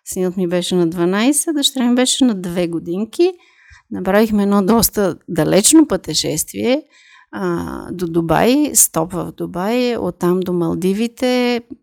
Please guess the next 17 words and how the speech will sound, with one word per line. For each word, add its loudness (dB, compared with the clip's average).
пет-шест -2
нощувки -6
в -6
Малдивите, -2
оттам -2
обратно 2
в -4
Дубай. -2
Определено 2
мога 2
да -2
кажа, 0
че -2
това -2
пътешествие 0
беше 2
изключително, 0